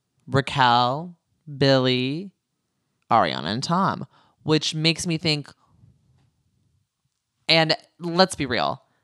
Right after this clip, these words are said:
Jax has not been hanging out with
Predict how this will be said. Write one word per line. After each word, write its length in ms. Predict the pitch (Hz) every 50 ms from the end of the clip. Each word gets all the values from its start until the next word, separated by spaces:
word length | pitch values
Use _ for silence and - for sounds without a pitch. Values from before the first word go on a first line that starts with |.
| _ _ _ _ _ _ _ _ _ _ _ _ _ _ _ _ _ _ _ _ _ _ _ _ _ - - _ _ _ - - _ _ _ - -
Jax 400 | - - 196 202 233 294 - -
has 180 | - 233 180 165
not 520 | 175 165 160 151 147 147 151 - - 151
been 100 | 160 151
hanging 560 | 151 139 135 147 139 139 139 143 147 139 135 -
out 420 | - 117 113 117 139 143 - - -
with 640 | - 131 123 127 135 127 127 135 147 - _ _